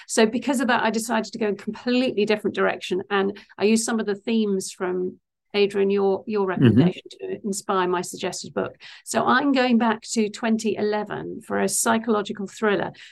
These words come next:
Speaker 1: which is entirely based on the idea of amnesia, with the protagonist trying to piece together the past. So it's a bit of a bestseller, so I'm sure you'll know. It's Before I Go to Sleep by S J Watson,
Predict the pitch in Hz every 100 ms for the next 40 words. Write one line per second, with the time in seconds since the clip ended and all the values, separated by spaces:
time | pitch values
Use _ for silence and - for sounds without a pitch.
0 | _ 208 - 233 208 220 226 - 247 240
1 | 226 196 196 185 185 202 190 190 190 190
2 | 208 196 190 - 185 185 196 202 196 185
3 | 185 180 - - _ - 190 208 - 214
4 | 196 185 190 - - 226 214 202 - -
5 | 240 220 - - 196 175 170 - 208 180
6 | 190 - - - - - 220 214 285 277
7 | 226 226 220 220 220 - 208 190 - 196
8 | 196 196 196 233 202 196 185 - - 220
9 | - 254 254 - 220 220 214 - - 208
10 | 170 - 180 190 185 202 196 - - 185
11 | 185 190 - - - 160